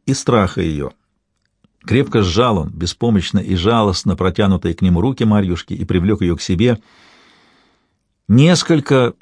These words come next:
Ну, казалось, долгих и в то же время кратких мгновений смотрел он в её голубые глаза и ласково молвил: "Не бойся, Марьюшка". "Иване!" —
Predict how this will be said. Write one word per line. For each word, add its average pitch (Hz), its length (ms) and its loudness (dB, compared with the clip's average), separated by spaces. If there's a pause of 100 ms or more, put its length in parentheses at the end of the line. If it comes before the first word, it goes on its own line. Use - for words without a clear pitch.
(140)
Ну, 139 100 -6
казалось, 135 420 0
долгих 135 500 0
и 117 80 -2
в 104 60 -4
то 120 100 2
же 110 120 0
время 110 240 4
кратких 107 600 -2
мгновений 95 560 2
смотрел 113 480 0
он 101 240 2
в - 80 -4
её 104 160 2
голубые 95 400 0
глаза 95 520 0 (720)
и - 80 0
ласково 107 420 2
молвил: 95 500 2 (320)
"Не 117 180 2
бойся, 151 520 -2
Марьюшка". 90 580 -2 (1200)
"Иване!" — 123 540 2